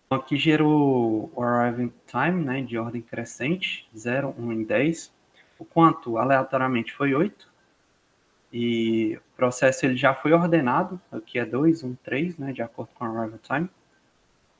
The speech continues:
Se a gente fosse ver o, a execução em si, né, naquele gráfico, é, o primeiro processo seria qual? Seria o dois, como tá bem colocado aqui. É, dos dezoito iria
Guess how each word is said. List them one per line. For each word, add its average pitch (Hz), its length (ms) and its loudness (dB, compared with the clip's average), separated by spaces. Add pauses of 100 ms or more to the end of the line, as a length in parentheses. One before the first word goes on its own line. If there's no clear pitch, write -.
(140)
Se - 80 -8
a 127 60 -2
gente 147 220 -2
fosse 139 340 -6
ver 131 300 -2
o, 120 360 -2 (340)
a - 120 -8
execução 127 580 -2
em - 40 -6
si, 196 280 -4
né, 147 160 -2
naquele 117 400 -4
gráfico, 147 580 -4 (800)
é, 110 180 -4
o 113 100 -2
primeiro 151 340 4
processo 143 480 0
seria 131 220 2
qual? 113 260 -2
Seria 117 260 -4
o 127 60 -2
dois, 160 640 0
como 117 180 -12
tá 117 300 -4
bem 110 180 -2
colocado 117 540 -2
aqui. 170 340 -4 (720)
É, 113 280 -8
dos 135 260 -4
dezoito 147 640 4
iria 120 680 2